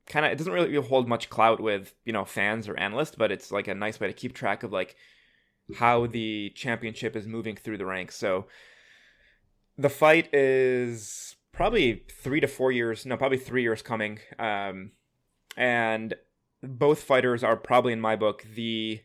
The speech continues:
top three, top four pound for pound fighters. So to get to your question, who have I got? I think Triple G,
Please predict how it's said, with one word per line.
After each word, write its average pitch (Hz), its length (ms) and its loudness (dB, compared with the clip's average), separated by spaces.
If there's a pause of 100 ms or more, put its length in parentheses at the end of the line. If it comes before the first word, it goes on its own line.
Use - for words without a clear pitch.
(440)
top 123 300 0
three, 127 200 -2
top 123 280 -2
four 117 160 -2
pound 113 240 -4
for 120 60 -16
pound 104 240 -10
fighters. 104 340 -4
So 101 200 -2
to - 220 -14
get 117 160 -2
to 123 60 -14
your 113 80 -4
question, 110 360 -6
who 117 160 -6
have 113 100 -6
I 101 120 0
got? 98 440 -2 (1300)
I 117 240 2
think - 840 -4 (960)
Triple 135 340 0
G, 113 480 -4